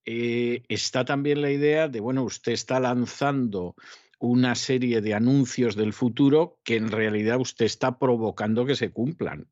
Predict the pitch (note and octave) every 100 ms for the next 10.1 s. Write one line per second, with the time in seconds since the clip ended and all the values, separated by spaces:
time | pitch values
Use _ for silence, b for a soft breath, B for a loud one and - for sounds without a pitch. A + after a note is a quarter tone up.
0 | - F#2 A2 C3 B2 C3+ D3+ D#3 C#3+ B2
1 | A2+ B2 - - A2 - C#3 A#2+ - B2
2 | C3+ A2+ B2+ B2+ C3+ A#2 G#2+ - - B2+
3 | C#3+ B B B B F2+ A2 - A2+ B2+
4 | C3+ - C#3 C3+ B2+ A#2+ A2 G2+ G2+ -
5 | A2+ B2 C3 B2+ C3 B2 C#3+ C3 B2 A2
6 | G#2 A#2 A#2 A2+ A2+ G2 E2+ D#2+ D2+ C2+
7 | B1+ D#2 F#2+ F3+ B B B B G2+ A2
8 | A2 G#2+ - A2+ B2+ B2 A#2 G#2+ G#2 F2+
9 | F2+ E2 D2+ - - - - E2 G#2 A2+